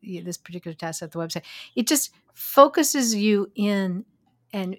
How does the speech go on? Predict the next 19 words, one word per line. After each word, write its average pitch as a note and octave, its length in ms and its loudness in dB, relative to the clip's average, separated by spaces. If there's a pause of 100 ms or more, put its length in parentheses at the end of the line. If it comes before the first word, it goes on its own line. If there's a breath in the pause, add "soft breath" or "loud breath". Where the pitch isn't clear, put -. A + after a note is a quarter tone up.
(140)
and, F#3 360 -8 (160)
and F#3 220 -8
gets G#3+ 340 -4
you F#3+ 120 -4
very, F#3 340 -2
very F#3 200 -4
specific. F3+ 540 -6 (260 loud breath)
And G#3+ 240 -2
in C#4+ 200 4
the A#4 180 -2
process D4 500 0
of G3 140 -6
doing G#3 300 0
that, F3 200 -4
it's G3+ 200 -10 (120)
almost F#4+ 720 -6 (1080)
not A3 420 -2
so D4 220 0
much A3 500 -2